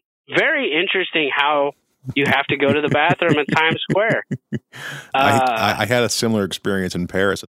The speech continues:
Speaker 1: Oh, there's no bathrooms at the Eiffel Tower?
Speaker 2: There, there are bathrooms at the Ei-, Eiffel Tower. When I, when, uh, we were there, I had to go. Uh, just, you know, just number one. And, uh, there's a, there's a chain across and a
Speaker 1: <laughs>
Speaker 2: sign up
Speaker 1: Just number
Speaker 2: clo-
Speaker 1: one.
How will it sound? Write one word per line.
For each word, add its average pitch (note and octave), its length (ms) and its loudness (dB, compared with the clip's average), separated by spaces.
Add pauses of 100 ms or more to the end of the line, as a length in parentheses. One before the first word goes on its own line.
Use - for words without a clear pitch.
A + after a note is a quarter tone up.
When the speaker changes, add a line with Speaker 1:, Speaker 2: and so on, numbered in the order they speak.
Speaker 1:
Oh, D3 120 4
there's C#3+ 180 -2
no C#3+ 120 2
bathrooms C3+ 420 0
at B2+ 80 -2
the B2+ 120 2
Eiffel B2+ 260 0
Tower? C#3 320 0 (180)
Speaker 2:
There, G#2+ 280 4
there G#2+ 160 0
are A2 160 2
bathrooms G2+ 400 -4
at G2 60 -4
the F#2+ 100 0
Ei-, E2+ 220 -4
Eiffel F#2 160 -2
Tower. G2+ 340 0
When F#2 140 -2
I, - 80 -2
when, F2+ 260 -4
uh, F2+ 120 -4
we F#2 120 0
were E2+ 80 -2
there, G2 280 0
I G2 80 -4
had F#2 100 -4
to F2+ 80 -4
go. F2+ 420 0 (420)
Uh, F2+ 600 0
just, A#2+ 200 -4 (180)
you - 120 -2
know, G2+ 120 -2 (180)
just B2+ 160 -2
number C3 180 0
one. G#2 280 -2 (380)
And, A2 340 2
uh, A2+ 280 2
there's A2+ 160 0
a, A2+ 140 -2
there's A2 280 -2
a G2 60 -2
chain A#2+ 220 -2
across A#2+ 400 0
and A3 100 2
a - 40 -2
Speaker 1:
<laughs> - 20 -4
Speaker 2:
sign A#2 260 0
up G#2+ 100 -2
Speaker 1:
Just - 100 -6
number - 200 2
Speaker 2:
clo- C#3 120 2
Speaker 1:
one. C3+ 100 -2